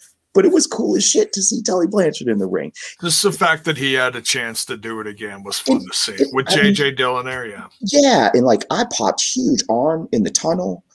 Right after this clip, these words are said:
Speaker 1: in the good, you know, the babyface tunnel, like, the things that if you, if you grew up in the South or, or in, just in territory area in general,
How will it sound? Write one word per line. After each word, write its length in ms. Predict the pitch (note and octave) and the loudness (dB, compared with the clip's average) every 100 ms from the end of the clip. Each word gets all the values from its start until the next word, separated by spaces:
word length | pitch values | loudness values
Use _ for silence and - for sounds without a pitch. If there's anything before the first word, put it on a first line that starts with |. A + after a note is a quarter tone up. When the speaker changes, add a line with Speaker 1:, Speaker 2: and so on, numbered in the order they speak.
| _ _ | _ _
Speaker 1:
in 120 | A#2 | 4
the 100 | G#2+ | 4
good, 220 | - G2 | 4 0
you 100 | G#2 | 2
know, 120 | G#2 F#2 | 2 2
the 160 | E2+ | 2
babyface 600 | D#2 A2+ - - - - | 0 0 0 -4 0 0
tunnel, 480 | - D#3+ D3+ D3+ C#3+ | 0 -2 0 -2 -2
like, 340 | A#2 F2+ F2 _ - - _ | 0 0 -2 _ -20 -20 _
the 100 | A#2 | 0
things 540 | A2+ - D#3+ G3 F3+ - | 2 2 2 0 -2 0
that 180 | G#2+ F2+ | 0 0
if 120 | G#2+ | -2
you, 220 | C3 G3 A3+ | -2 -4 -4
if 160 | A2 D#3+ | -6 -2
you 180 | A3+ | -2
grew 300 | - C3 C3 | -2 2 4
up 140 | A2+ - - _ _ _ - | 4 0 -12 _ _ _ 0
in 240 | G#2 G2 | 2 2
the 200 | E2+ D#2 | 0 -2
South 560 | - A2 G2 G2 F#2+ - | 0 0 0 0 -2 -2
or, 320 | E2 C#2+ C#2 | -2 -2 -2
or 140 | E2+ E2 | -2 0
in, 300 | F#2 F2 E2 | -2 -2 -2
just 240 | - - | -2 0
in 120 | - - | 0 0
territory 520 | F2 A#2+ - E2 D2 | 2 0 2 0 2
area 280 | C#2+ D2+ - | 0 0 -4
in 140 | D2+ | -6
general, 440 | D2 E2 D2+ C#2+ | -4 -2 -4 -6